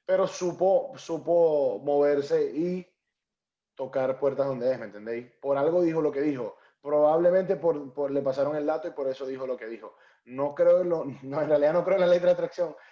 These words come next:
pero, pero él buscó la manera, ¿me entendéis? Y Balvin buscó la manera. Obviamente tiene con qué, tiene con qué sacar sus Jordan, tiene con qué sacar sus cosas, así que, ajá, buscó la manera. ¿Vos crees que él lo trajo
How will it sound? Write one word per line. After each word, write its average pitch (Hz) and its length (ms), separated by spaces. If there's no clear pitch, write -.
pero, 165 680
pero 139 600
él 143 520
buscó 147 360
la 156 80
manera, 127 260
¿me 104 80
entendéis? 113 380
Y 113 140
Balvin 117 260
buscó 123 160
la 113 80
manera. 110 300
Obviamente 123 540
tiene 151 280
con 147 220
qué, 135 280
tiene 131 220
con 127 220
qué 156 160
sacar 131 320
sus 123 200
Jordan, 131 300
tiene 123 160
con 117 140
qué 117 100
sacar 127 220
sus 131 180
cosas, 135 300
así - 140
que, 120 100
ajá, 117 140
buscó 110 240
la 120 60
manera. 120 240
¿Vos 135 120
crees 175 160
que 185 100
él 180 100
lo 170 100
trajo 113 380